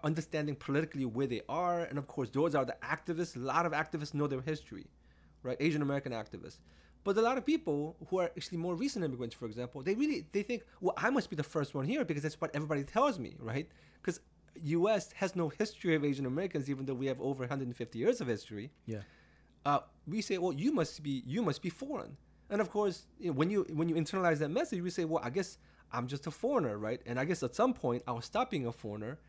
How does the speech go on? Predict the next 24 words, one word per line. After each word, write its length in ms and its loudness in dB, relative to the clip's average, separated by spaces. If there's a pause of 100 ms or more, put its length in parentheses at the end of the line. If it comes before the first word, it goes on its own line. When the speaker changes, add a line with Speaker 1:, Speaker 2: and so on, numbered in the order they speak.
(320)
Speaker 1:
and 100 -2
I'll 140 6
be 220 2
American," 560 4 (180)
which 220 -4
basically 260 0
means 160 -2
I'll 160 -2
be, 220 -8
I'll 100 2
be 80 -2
treated 240 -6
like 140 -8
a 20 -4
white 240 0
person. 340 -12
Speaker 2:
Yes, 300 -8 (120)
whiteness. 300 -8
Speaker 1:
So 280 2 (360)
I 80 0
think 220 -2
in 180 0
that 240 0
sense, 420 -8